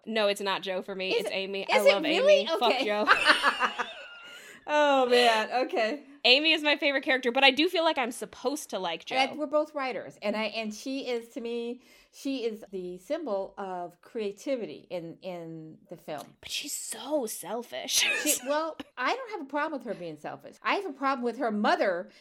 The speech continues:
Speaker 2: being selfless to the point where she puts her own child at risk. Scarlet
Speaker 1: Yeah, I, I do
Speaker 2: fever.
Speaker 1: have
Speaker 2: Scarlet fever
Speaker 1: Yeah.
Speaker 2: is nothing to laugh at, and it kills her.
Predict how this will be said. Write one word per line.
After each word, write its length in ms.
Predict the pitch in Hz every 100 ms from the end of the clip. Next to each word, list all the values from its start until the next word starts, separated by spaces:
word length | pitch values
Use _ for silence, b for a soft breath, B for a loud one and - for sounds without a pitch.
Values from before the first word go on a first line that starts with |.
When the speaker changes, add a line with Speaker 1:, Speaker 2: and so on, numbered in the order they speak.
| B
Speaker 2:
being 220 | 214 185
selfless 800 | - 247 240 240 220 254 262 -
to 60 |
the 80 | 190
point 240 | 277 247 151
where 80 |
she 120 | 202 -
puts 300 | - 226 240
her 120 | 208
own 120 | 196
child 320 | 226 190 180
at 100 | -
risk. 320 | 160 - - B B B B B
Scarlet 400 | - - 311 359
Speaker 1:
Yeah, 160 | 311 311
I, 60 |
I 40 | 302
do 40 | 302 330
Speaker 2:
fever. 180 | 349 220
Speaker 1:
have 260 | 330 285 254
Speaker 2:
Scarlet 540 | - 302 330 339 320
fever 240 | - 330 202
Speaker 1:
Yeah. 220 | - 175
Speaker 2:
is 40 |
nothing 380 | 240 277 320 311
to 140 | - 277
laugh 300 | 262 269 262
at, 100 | 214
and 140 | 196
it 160 | 185 -
kills 320 | 240 226 233
her. 180 | 151